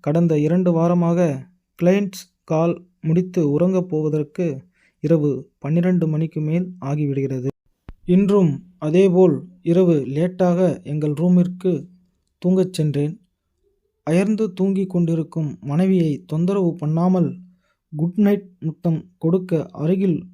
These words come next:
குனிந்தபோது கவனித்தேன். அவள் கன்னங்களில் கண்ணீர். கன்னத்தை தொட்டு பார்த்தேன். அதிலே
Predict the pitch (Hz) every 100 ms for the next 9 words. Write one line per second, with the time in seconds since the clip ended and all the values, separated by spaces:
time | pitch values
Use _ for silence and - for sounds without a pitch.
0 | _ 147 165 202 196 156 170 170 147 131
1 | _ _ _ 147 151 170 185 180 160 175
2 | 185 - _ _ _ 151 170 175 143 143
3 | _ _ _ - 151 190 214 196 180 180
4 | 139 - - 160 196 208 165 - - -
5 | 160 165 202 185 185 180 - 160 - 180
6 | 180 156 151 - 147 151 - _ _ _
7 | _ - 139 165 170 160 135